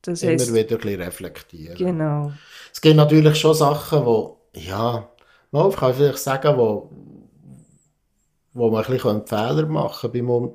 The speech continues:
Speaker 2: beim, beim Zügeln. Oder Fehler ist vielleicht das falsche Wort, aber wo es wirklich drauf ge-,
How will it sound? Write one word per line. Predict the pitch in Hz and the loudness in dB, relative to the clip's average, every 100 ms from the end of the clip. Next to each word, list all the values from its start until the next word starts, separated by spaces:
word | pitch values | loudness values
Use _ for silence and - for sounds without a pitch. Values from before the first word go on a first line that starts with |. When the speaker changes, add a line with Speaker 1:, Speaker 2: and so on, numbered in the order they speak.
| - | -8
Speaker 2:
beim, | 123 117 117 - | -6 -6 -8 -8
beim | 127 120 | -10 -8
Zügeln. | - 143 120 107 95 | -2 -2 0 -4 -4
Oder | 98 101 101 - _ _ _ _ _ | -4 -8 -12 -14 _ _ _ _ _
Fehler | _ 95 101 131 | _ -4 0 0
ist | 120 | -2
vielleicht | - 120 110 | -4 -4 -4
das | |
falsche | - 113 139 - 147 | 0 2 2 0 0
Wort, | 113 92 98 | 2 -2 -4
aber | 98 | -4
wo | 98 | -4
es | 98 | -6
wirklich | 127 127 | -8 -8
drauf | - 127 127 - - _ _ _ _ _ _ _ _ | -8 -8 -8 -18 -20 _ _ _ _ _ _ _ _
ge-, | - 113 117 123 | -4 -2 -2 -4